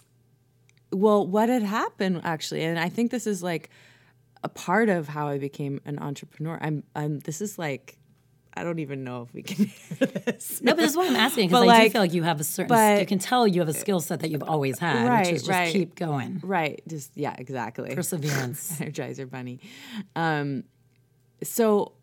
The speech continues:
Speaker 1: my roommate at the time, this, I'm gonna tell the story of how I got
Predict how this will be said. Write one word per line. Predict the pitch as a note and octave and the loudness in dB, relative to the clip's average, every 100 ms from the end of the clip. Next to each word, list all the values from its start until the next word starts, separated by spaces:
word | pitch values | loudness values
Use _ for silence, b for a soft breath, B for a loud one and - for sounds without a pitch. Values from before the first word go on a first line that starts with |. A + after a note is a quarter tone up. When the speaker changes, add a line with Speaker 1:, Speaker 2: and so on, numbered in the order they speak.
| - | -6
Speaker 1:
my | F#3 F3+ F3 F3+ G3 A3+ - | -2 0 2 2 2 0 -2
roommate | F3+ F3 F3 E3+ | -2 -2 -2 -4
at | E3 | -6
the | D3+ | -10
time, | - F#3 E3+ C#3+ C#3+ F#3 b b b b _ _ _ _ _ _ _ _ - | -8 -6 -4 -4 -6 -8 b b b b _ _ _ _ _ _ _ _ 0
this, | G#3+ G3+ G3 | 0 2 2
I'm | G3 | 2
gonna | G3+ | 2
tell | G3+ F#3+ | 2 0
the | F#3 | 0
story | - E3 D#3 | -2 -4 -4
of | |
how | D3 C#3+ | -4 -4
I | C#3+ | -4
got | C#3 C3+ C3 | -4 -4 -4